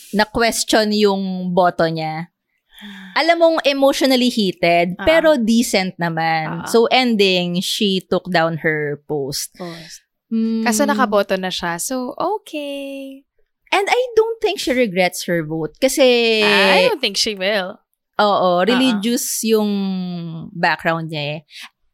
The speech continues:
Speaker 1: Naniniwala ako, legit, naniniwala ako na ginawa niya yun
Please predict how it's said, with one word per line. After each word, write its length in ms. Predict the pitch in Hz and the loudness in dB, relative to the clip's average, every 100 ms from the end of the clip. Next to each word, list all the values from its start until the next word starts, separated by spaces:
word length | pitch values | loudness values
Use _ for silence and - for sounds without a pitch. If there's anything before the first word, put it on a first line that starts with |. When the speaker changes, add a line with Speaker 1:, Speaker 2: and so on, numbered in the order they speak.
| _ _ _ _ - | _ _ _ _ -2
Speaker 1:
Naniniwala 720 | 294 311 311 294 240 208 185 | 2 4 4 4 4 2 2
ako, 320 | 165 160 165 | 0 0 2
legit, 560 | 190 175 147 170 143 196 | 4 2 0 -2 -2 -2
naniniwala 640 | 214 214 214 190 175 175 170 | 0 2 4 4 2 2 0
ako 160 | 175 | -2
na 200 | 165 165 160 160 156 156 156 - _ _ 202 | -2 -2 -4 -4 -4 -4 -6 -10 _ _ -2
ginawa 560 | 202 202 196 180 170 | 0 2 4 4 2
niya 240 | 175 175 170 | -2 0 2
yun 600 | 165 160 160 160 160 165 | 2 0 0 -2 -4 -8